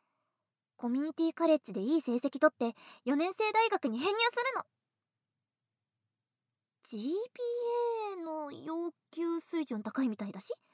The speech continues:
結構勉強気を抜けない感じだから、忙しくなるかも。え、そんな寂しそうな顔しないでよ。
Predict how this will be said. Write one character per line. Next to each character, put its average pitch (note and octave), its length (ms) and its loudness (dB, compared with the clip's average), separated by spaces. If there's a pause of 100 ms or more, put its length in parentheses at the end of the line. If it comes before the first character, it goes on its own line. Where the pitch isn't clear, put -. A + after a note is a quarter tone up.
(600)
結 F#4 100 -8 (220)
構 F4+ 180 6
勉 D4 260 2
強 D#4+ 240 4
気 D4+ 220 0
を D#4 60 4
抜 D#4+ 160 0
け E4 100 4
な D#4+ 120 2
い D#4 80 0
感 D#4 200 0
じ C4 60 -6
だ E4 100 6
か D4 80 2
ら、 G3+ 340 -4
忙 D#4+ 280 4
し - 80 -2
く D4 80 2
な C#4+ 100 4
る B3+ 80 0
か B3+ 100 -2
も。 G#3 200 -6 (2000)
え、 E4 60 -6 (600)
そ - 160 -10
ん C4+ 40 -6
な G4 60 -6
寂 C5 40 -6 (380)
し C#5+ 100 -4
そ B4+ 140 10
う - 20 12
な F#4 120 6
顔 F#4+ 240 8
し F#4 140 0
な F#4 160 4
い G4 60 2
で D#4+ 100 2
よ。 A#3+ 180 -2